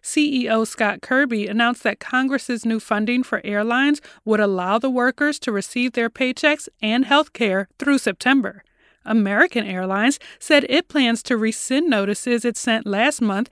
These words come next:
to thirteen thousand employees about upcoming layoffs. But in a note to employees, the company's C E O and president said, "Those are happily canceled. You can tear them up." The one point nine trillion dollar stimulus package Congress passed on Wednesday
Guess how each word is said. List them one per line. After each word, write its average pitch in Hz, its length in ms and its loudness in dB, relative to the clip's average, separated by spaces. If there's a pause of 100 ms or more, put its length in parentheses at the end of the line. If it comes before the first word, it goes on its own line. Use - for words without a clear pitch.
(200)
to 277 160 2
thirteen 285 520 2
thousand 185 380 -4
employees 190 640 -2 (100)
about 247 300 4
upcoming 202 420 -4
layoffs. 247 540 -2 (280)
But 233 140 0
in 240 140 4
a 226 80 4
note 220 220 2
to - 100 -4
employees, 285 640 2 (160)
the 226 100 -8
company's 233 460 2
C 247 460 -2
E 226 40 -2
O 233 240 4
and 226 260 -2
president 285 640 2
said, 262 460 2 (140)
"Those 247 260 0
are 196 140 -2
happily 254 480 0
canceled. 285 580 0 (140)
You 240 120 0
can 208 180 -4
tear 220 220 -2
them 247 200 2
up." - 240 -6 (400)
The 311 100 0
one 320 180 4
point 277 220 2
nine 233 200 4
trillion 220 300 0
dollar 202 240 0
stimulus 208 540 -4
package 202 440 -4
Congress 208 380 -2
passed 202 340 -2
on 185 220 -4
Wednesday 226 500 0